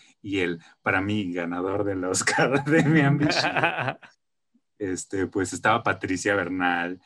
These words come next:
Speaker 1: estaba Irene Azuela,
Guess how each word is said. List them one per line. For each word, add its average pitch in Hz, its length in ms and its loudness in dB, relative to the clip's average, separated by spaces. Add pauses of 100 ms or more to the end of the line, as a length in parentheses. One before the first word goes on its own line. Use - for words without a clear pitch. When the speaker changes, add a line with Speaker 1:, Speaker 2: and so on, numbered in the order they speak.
(340)
Speaker 1:
estaba 98 400 2
Irene 95 380 2
Azuela, 107 1200 6